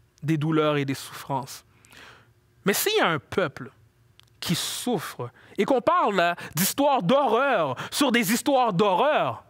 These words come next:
ce sont bien les Autochtones. Après l'événement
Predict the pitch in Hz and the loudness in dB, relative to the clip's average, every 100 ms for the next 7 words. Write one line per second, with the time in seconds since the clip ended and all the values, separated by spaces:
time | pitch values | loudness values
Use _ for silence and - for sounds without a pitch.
0 | _ _ _ _ _ _ - 160 160 180 | _ _ _ _ _ _ -4 -2 0 2
1 | 170 151 143 - - 165 104 - _ _ | 2 -2 -4 -4 -2 -2 -4 -16 _ _
2 | _ _ _ _ _ _ _ - 185 208 | _ _ _ _ _ _ _ 0 0 2
3 | 277 320 214 160 175 165 180 226 240 | 2 2 0 2 2 2 2 2 0